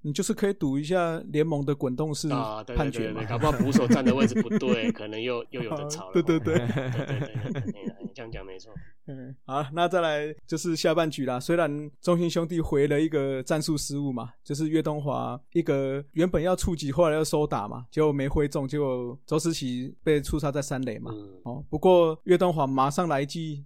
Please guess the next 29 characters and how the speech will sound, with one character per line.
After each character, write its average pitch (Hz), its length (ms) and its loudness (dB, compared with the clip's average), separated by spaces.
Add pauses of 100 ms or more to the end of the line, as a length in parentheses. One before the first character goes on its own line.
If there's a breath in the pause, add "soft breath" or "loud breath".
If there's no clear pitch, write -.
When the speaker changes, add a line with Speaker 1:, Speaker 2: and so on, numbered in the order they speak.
(120)
Speaker 1:
全 151 180 0
垒 151 120 0
打 127 140 -2
来 120 160 -2
道 151 180 4
歉 147 200 0
野 113 120 0
球 117 240 -2
一 123 60 -2
下。 135 180 0 (160)
Speaker 2:
嗯。 117 280 -14
Speaker 1:
啊， 113 260 -10 (160)
接 165 160 2
着 165 140 2 (500 loud breath)
兄 170 220 2
弟 175 100 0
就， 160 520 6
中 170 220 0
信 180 140 4
兄 170 160 2
弟 170 60 0
就 160 160 2
一 156 80 -2
阵 160 160 4
猛 131 240 0
攻 143 200 0
吼， 139 300 -2
包 156 160 4
括 147 500 4